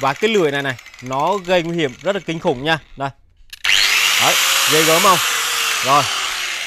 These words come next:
Đó là cái thứ nhất nhá. Và cái thứ hai còn nguy hiểm hơn. Tức là khi mình, ờ, để mình tháo cái lưỡi ra đi cho nó an toàn nha. Cái thứ hai đó là khi mình, ờ, đang sử dụng các bạn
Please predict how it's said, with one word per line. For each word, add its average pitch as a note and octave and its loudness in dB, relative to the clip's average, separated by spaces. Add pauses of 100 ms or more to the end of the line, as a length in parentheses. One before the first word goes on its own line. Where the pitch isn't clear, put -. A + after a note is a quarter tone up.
(140)
Đó D3+ 4
là A3 6
cái F#3 2
thứ A3 -2
nhất A3+ 4
nhá. B3 4 (420)
Và D#3 4
cái F3 0
thứ A#3 2
hai F#3+ 4 (280)
còn D#3+ 2
nguy F#3 2
hiểm F3+ 2
hơn. F3+ 4 (340)
Tức A#3 2
là G#3 4
khi G3+ 2
mình, F3+ -2
ờ, D3+ 2 (400)
để B2 -2
mình C3+ -4
tháo C#3 0
cái G#3 -4
lưỡi D#3+ 0
ra C#3 0
đi D#3+ -2 (140)
cho C#3+ -6
nó E3+ -6
an D#3+ -4
toàn C3 0
nha. D3 -2 (1080)
Cái F#3 2
thứ A3+ 4
hai G3 6
đó E3 2
là A3 6
khi G3 0
mình, E3+ -2
ờ, D3 2
đang E3 -2
sử F3+ -8
dụng D3 -2
các D#3+ -14
bạn F#3+ 2